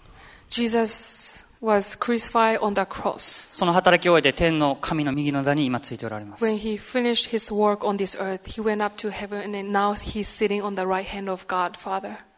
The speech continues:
Speaker 2: それでは今、今この瞬間、この時、
Speaker 1: But it, at this moment,
Speaker 2: 誰がイエスがされたこの働きを担っていくんでしょうか？
Speaker 1: then who is going to do God's work?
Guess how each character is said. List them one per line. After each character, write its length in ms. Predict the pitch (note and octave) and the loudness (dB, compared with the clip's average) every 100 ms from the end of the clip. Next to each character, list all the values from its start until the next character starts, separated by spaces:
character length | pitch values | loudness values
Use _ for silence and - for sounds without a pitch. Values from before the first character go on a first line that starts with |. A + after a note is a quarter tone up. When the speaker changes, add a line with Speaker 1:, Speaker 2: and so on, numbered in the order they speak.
| _ - - | _ -20 -12
Speaker 2:
そ 180 | - C4 | 2 6
れ 80 | C4 | 8
で 100 | C#4 | 10
は 120 | F#3 | 10
今、 640 | A3+ B3+ G3+ A#2+ - - - _ _ - _ - - _ _ _ _ _ - _ | 8 10 10 8 2 -14 -20 _ _ -20 _ -20 -20 _ _ _ _ _ -20 _
今 240 | A3 B3 F3+ | 6 8 8
こ 140 | G3+ | 6
の 100 | G3+ | 6
瞬 240 | F#3 F#3 F3+ | 4 0 4
間、 240 | E3+ D3+ | 2 2
こ 100 | F#3 | 0
の 80 | F3 | 2
時、 340 | E3+ C#3 G#2+ - - _ _ - - _ _ _ - _ _ - - - - | 2 0 -8 -12 -20 _ _ -20 -20 _ _ _ -20 _ _ -20 -20 -20 0
Speaker 1:
But 180 | A#3 - - | 2 2 2
it, 360 | B3 A#3+ A3 - | 0 0 -6 2
at 200 | A3+ A3 | 2 4
this 240 | A#3+ A3 A#3 | 2 2 6
moment, 460 | A3+ G#3+ F3+ G#3+ - - - - - - _ | 6 6 2 -2 -14 -20 -20 -20 -20 -20 _
Speaker 2:
誰 260 | E3 A#3+ A#3 | 4 6 8
が 480 | A3 G#3 C#3+ - - - - - - - _ _ _ - | 10 10 10 6 -8 -12 -12 -16 -20 -20 _ _ _ 2
イ 120 | F3 | 4
エ 60 | |
ス 120 | F3 D3+ | 4 2
が 80 | |
さ 140 | D3 D3 | 2 0
れ 100 | C3+ | 0
た 140 | C#3 | -2
こ 120 | C#3 | -2
の 60 | C#3 | -2
働 320 | C#3+ C#3 C3+ | -2 0 -2
き 60 | D3 | -2
を 20 | |
担 220 | C3 B2+ | -2 -2
っ 40 | C3+ | -4
て 80 | B2+ | -6
い 40 | |
く 80 | A#2+ | -8
ん 40 | A2+ | -10
で 60 | |
し 100 | - | -12
ょ 40 | - | -16
う 20 | |
か？ 100 | - | -4
Speaker 1:
then 220 | A3+ A3 | 0 2
who 200 | G#3 C4 | 4 6
is 140 | B3+ A#3 | 6 6
going 220 | B3 B3 | 6 4
to 240 | A#3+ A#3 | 2 0
do 260 | G3 A3+ G#3+ | 4 4 6
God's 300 | G#3+ G#3+ G#3+ | 4 2 6
work? 380 | G#3 G3+ - | 6 6 2